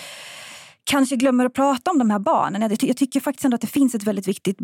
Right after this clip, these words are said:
barnperspektiv här. Ehm, att om man då i det här fallet som Erik säger nej till chat control, då tycker jag att man också har ett ansvar att säga, hur ska vi skydda de här barnen? Alltså, som barn har man ju också rättigheter till trygghet, skydd, upprättelse.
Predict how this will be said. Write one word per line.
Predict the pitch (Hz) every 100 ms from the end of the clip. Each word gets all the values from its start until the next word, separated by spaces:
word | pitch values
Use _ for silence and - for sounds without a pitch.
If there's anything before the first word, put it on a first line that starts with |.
| - _
barnperspektiv | 226 220 214 202 - - - 269
här. | 277 214 90 175 254 - - - -
Ehm, | 226 220 220 214 - - -
att | 226 - -
om | 240
man | 247
då | 247 247 233 - _ -
i |
det | 240
här | 226
fallet | 240 208
som | - 220
Erik | 214 202
säger | - 214
nej | 294 311 262
till | 226
chat | 226 185
control, | - 202 214 185 226 247
då | -
tycker | 226 240 -
jag | 214
att |
man | 214 220
också | - -
har | 208
ett | -
ansvar | 214 196 196
att |
säga, | - 226 214 196 185 185 - - - - -
hur | - 254
ska | -
vi | 240
skydda | 220 285 202 302 196 - _ -
de | 196
här | 196 185
barnen? | 151 107 113 120 233 - - - 214
Alltså, | 226 240 240
som | - 247
barn | 262 285
har | 262
man | 233 220
ju | 214
också | - - 254
rättigheter | 240 214 202
till | -
trygghet, | - 220 196 190 214 208
skydd, | - 202 180
upprättelse. | 214 - 202 - - 190 - 190